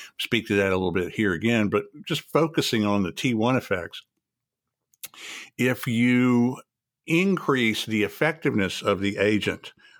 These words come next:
um, i-, i-, if you have to increase the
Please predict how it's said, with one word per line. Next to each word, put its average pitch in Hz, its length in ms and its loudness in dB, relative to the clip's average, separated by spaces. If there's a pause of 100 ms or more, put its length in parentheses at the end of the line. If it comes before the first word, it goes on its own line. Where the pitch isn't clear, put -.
(100)
um, 92 680 0 (1120)
i-, - 20 0
i-, 110 120 -2
if 110 400 -8
you 110 80 0
have 143 200 0
to - 80 2
increase 117 400 0
the 101 180 0